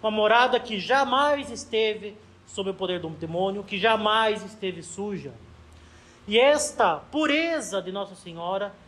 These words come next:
deve servir de exemplo para a pureza que nós devemos ter para receber bem a vinda de nosso Senhor Jesus Cristo no Natal e a sua vinda e a sua morada em nossas almas, que deve permanecer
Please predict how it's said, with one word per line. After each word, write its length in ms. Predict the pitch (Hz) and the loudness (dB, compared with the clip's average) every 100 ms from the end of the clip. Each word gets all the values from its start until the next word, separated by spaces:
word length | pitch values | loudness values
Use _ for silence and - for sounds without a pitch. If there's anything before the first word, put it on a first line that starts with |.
| - - | -20 -4
deve 340 | 190 220 220 | 2 2 2
servir 520 | 220 220 196 156 220 214 | -4 -2 -2 -2 -6 -2
de 80 | |
exemplo 500 | 208 151 226 233 226 | -2 2 2 2 -6
para 300 | - 226 226 | -4 0 2
a 40 | 208 | 0
pureza 600 | - 226 247 302 285 254 | -2 -2 2 2 2 -2
que 140 | 247 | -4
nós 180 | 226 208 | -2 0
devemos 440 | 202 196 233 220 - | 0 0 0 -2 -2
ter 440 | 214 262 196 139 - - - - - | 0 2 0 -4 -14 -20 -20 -20 -4
para 260 | 220 214 214 | 2 2 2
receber 640 | 190 185 180 147 190 214 | -2 -6 -8 -2 0 0
bem 540 | 202 156 190 240 196 127 - - - | -2 -2 -2 0 -4 -10 -16 -20 -6
a 120 | 196 185 | -2 0
vinda 380 | 165 240 226 | 0 0 2
de 80 | 196 | 2
nosso 260 | 196 202 - | 2 0 -2
Senhor 180 | 202 185 | -4 -6
Jesus 200 | 175 - | -8 -6
Cristo 280 | 226 214 | -4 -2
no 120 | 208 185 | -4 -2
Natal 680 | 185 180 208 247 262 - - - - - | -2 4 6 6 4 -4 -18 -20 -20 -2
e 80 | 220 | 0
a 80 | 220 | 2
sua 220 | 247 240 | 2 0
vinda 460 | 175 220 277 247 | 0 -6 -4 0
e 80 | 202 | 0
a 40 | 190 | -2
sua 220 | 226 214 | 0 0
morada 680 | 226 294 262 269 277 277 | 4 6 6 4 2 0
em 40 | 233 | -4
nossas 320 | 226 208 180 | -8 -10 -4
almas, 440 | 208 247 233 175 | 0 0 -2 -6
que 120 | - 196 | -6 -4
deve 220 | 214 214 | -4 -4
permanecer 760 | 226 202 196 196 - 240 247 | -4 -4 -4 -8 -8 -4 -4